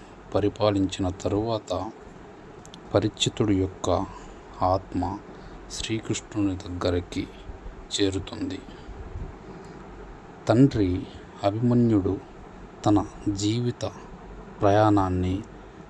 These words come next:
తండ్రిగా పూర్తి చేసిన కథగా ఈ కథ ముగిస్తుంది. Thank you for watching.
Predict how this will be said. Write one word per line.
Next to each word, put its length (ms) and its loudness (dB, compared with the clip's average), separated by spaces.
తండ్రిగా 580 4
పూర్తి 400 2
చేసిన 460 2
కథగా 380 2
ఈ 100 6
కథ 300 0
ముగిస్తుంది. 640 -2
Thank 240 2
you 60 0
for 200 -6
watching. 400 0